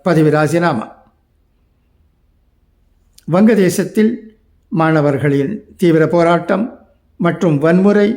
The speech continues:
சம்பவங்களை தொடர்ந்து பிரதமர் பதவியை ஷேக் ஹசீனா திங்கட்கிழமை ராஜினாமா செய்தார். நாட்டை விட்டு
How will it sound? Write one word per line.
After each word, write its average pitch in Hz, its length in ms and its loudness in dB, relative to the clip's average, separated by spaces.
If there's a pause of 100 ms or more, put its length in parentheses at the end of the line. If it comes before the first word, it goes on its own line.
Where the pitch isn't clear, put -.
(840)
சம்பவங்களை 156 680 0 (320)
தொடர்ந்து 156 520 -2 (1200)
பிரதமர் 175 460 0
பதவியை 151 460 0 (540)
ஷேக் 147 240 -2
ஹசீனா 139 420 -2 (180)
திங்கட்கிழமை 156 680 0
ராஜினாமா 170 520 0
செய்தார். - 440 -10 (600)
நாட்டை 147 300 -2
விட்டு 143 340 -2